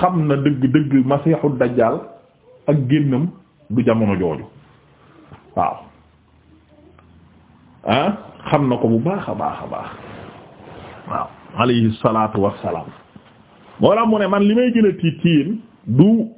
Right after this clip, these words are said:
ndax duma leen xabaare li nga xam ne bima huwa axwaf,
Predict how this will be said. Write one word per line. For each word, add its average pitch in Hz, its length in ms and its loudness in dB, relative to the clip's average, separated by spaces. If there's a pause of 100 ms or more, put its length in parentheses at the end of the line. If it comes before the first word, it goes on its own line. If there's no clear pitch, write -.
ndax 190 240 4
duma 202 180 4
leen 175 160 2
xabaare 139 520 0 (1080)
li 151 320 6
nga 302 180 2
xam 247 220 2
ne 175 120 2 (340)
bima 233 360 6
huwa 226 400 4 (240)
axwaf, 202 420 0